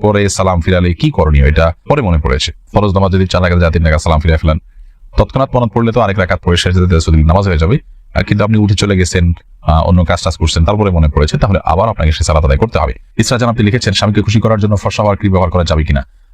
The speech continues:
আহ, ফর্সা হওয়ার ক্রিম সম্পর্কে আগে আমরা বলেছি, এটা থেকে আদতেই কি পরিপূর্ণ মানুষ রং চেঞ্জ হয়ে যায় কিনা? যদি স-, পূর্ণ রং চেঞ্জ হয়ে মানুষের আকৃতি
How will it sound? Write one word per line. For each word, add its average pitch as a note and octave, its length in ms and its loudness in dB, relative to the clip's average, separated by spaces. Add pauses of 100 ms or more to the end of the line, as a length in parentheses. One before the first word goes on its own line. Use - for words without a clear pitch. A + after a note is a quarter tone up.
আহ, D#2+ 340 0
ফর্সা G#2+ 280 -2
হওয়ার D#3+ 140 -2
ক্রিম C3 540 0
সম্পর্কে A2 380 0
আগে G2 80 0
আমরা F#2+ 140 2
বলেছি, E2 460 0
এটা C#2+ 120 0
থেকে - 200 0
আদতেই E2+ 400 -2
কি C#3+ 140 0
পরিপূর্ণ B2 380 0
মানুষ A2 280 2
রং G#2+ 160 2
চেঞ্জ B2+ 240 0
হয়ে C#3+ 120 0
যায় F2 160 -2
কিনা? - 160 -8 (460)
যদি B2+ 360 2
স-, - 180 -2 (280)
পূর্ণ B2+ 320 2
রং A2+ 240 0
চেঞ্জ A#2 280 -2
হয়ে A2+ 180 2
মানুষের F2+ 300 2
আকৃতি G2+ 540 0